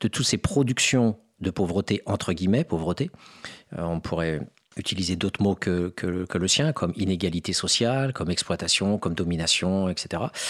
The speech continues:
Euh, mais en reprenant ces catégories, en fait, euh, voilà. Et, d'autre part, il nous dit que, euh, Marx n'a pas pensé le, l'apparition de la République avec, euh, l'aide sociale et,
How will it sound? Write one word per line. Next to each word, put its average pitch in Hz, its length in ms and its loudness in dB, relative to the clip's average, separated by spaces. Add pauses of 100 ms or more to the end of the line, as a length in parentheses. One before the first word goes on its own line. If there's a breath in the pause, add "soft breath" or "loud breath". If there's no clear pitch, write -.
(440 loud breath)
Euh, 82 220 -6
mais 90 120 2
en 90 80 4
reprenant 101 400 2
ces - 160 0
catégories, 90 420 0
en 104 60 2
fait, 131 260 -2
euh, 78 300 0
voilà. - 180 -2 (100)
Et, 90 480 -2
d'autre 98 260 -2
part, 160 200 2
il 101 140 2
nous 87 80 -2
dit 123 180 0
que, - 140 -2
euh, 85 600 0
Marx 98 280 0
n'a 92 60 2
pas 95 140 -2
pensé 113 540 2
le, 85 200 2
l'apparition 85 540 0
de 92 60 4
la 85 60 2
République 82 500 -2
avec, 98 300 -2
euh, 85 180 -4
l'aide 87 180 -2
sociale 117 540 2
et, 82 220 -2